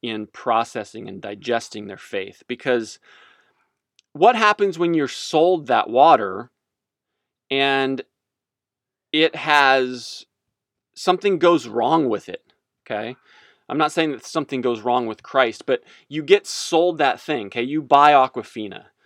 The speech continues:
or you buy Voss, or you buy the Walmart brand, and then something happens. You find out that the,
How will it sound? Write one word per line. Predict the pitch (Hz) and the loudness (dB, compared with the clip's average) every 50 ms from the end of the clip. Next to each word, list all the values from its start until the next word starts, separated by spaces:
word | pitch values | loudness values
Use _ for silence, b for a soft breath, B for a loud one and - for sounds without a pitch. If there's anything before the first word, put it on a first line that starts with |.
| _ _ - | _ _ -10
or | - 135 | -8 -6
you | 143 143 | -6 -6
buy | 127 117 139 131 131 131 | -4 0 2 2 2 2
Voss, | 120 110 104 107 104 101 95 92 90 - - | 0 -2 -2 -2 -2 -2 -2 -6 -8 -12 -10
or | 123 123 | -8 -8
you | 123 127 123 | -8 -8 -10
buy | 113 - 127 123 123 123 123 123 127 120 113 - b b b b b b b | -8 -4 -2 0 0 0 0 0 -2 -4 -8 -10 b b b b b b b
the | 123 | -6
Walmart | 120 117 120 120 123 123 127 123 107 98 | -2 0 4 4 4 4 4 2 -2 -2
brand, | - 101 95 85 87 90 95 104 - _ b b b b b b | -4 -10 -12 -12 -12 -12 -14 -14 -16 _ b b b b b b
and | b 156 170 | b -4 -2
then | 185 196 202 | -2 -2 -2
something | 190 - - - 214 214 214 208 - 220 214 202 202 196 - - _ _ _ _ _ _ | -4 -8 -6 -4 -2 -2 -2 -4 -6 -6 -4 -4 -6 -8 -10 -12 _ _ _ _ _ _
happens. | - 165 180 175 156 - 113 104 101 120 | -6 -2 0 0 0 0 -2 -8 -10 -10
You | 131 | -12
find | - - 170 170 170 165 | -6 -4 -2 -2 0 0
out | 165 156 151 - | 0 0 -2 -2
that | 156 139 - | -6 -8 -4
the, | - 151 147 147 139 | -2 -2 0 -2 -2